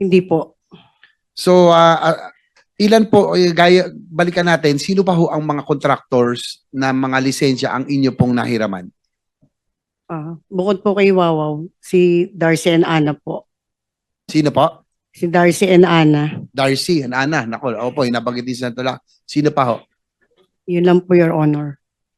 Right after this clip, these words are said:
Speaker 2: Sa inyong pagkakaalam, itong in-house contracting, ibig sabihin ho nito, Mister Chair, in-house, meaning papeles lamang, no? Ah, walang tunay na proyektong naisagawa.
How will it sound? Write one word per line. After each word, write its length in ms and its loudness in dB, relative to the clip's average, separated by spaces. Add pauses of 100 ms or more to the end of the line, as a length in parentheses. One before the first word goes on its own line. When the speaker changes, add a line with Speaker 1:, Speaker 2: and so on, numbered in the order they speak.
(460)
Speaker 2:
Sa 160 -6
inyong 240 0
pagkakaalam, 480 0
itong 400 0
in-house 480 4
contracting, 640 0
ibig 240 2
sabihin 480 2
ho 160 0
nito, 240 -2
Mister 320 -2
Chair, 400 -4
in-house, 720 -2 (400)
meaning 320 4
papeles 800 -2 (320)
lamang, 480 0
no? 400 -4
Ah, 480 0
walang 480 0
tunay 640 0 (240)
na 160 2
proyektong 800 0 (400)
naisagawa. 800 0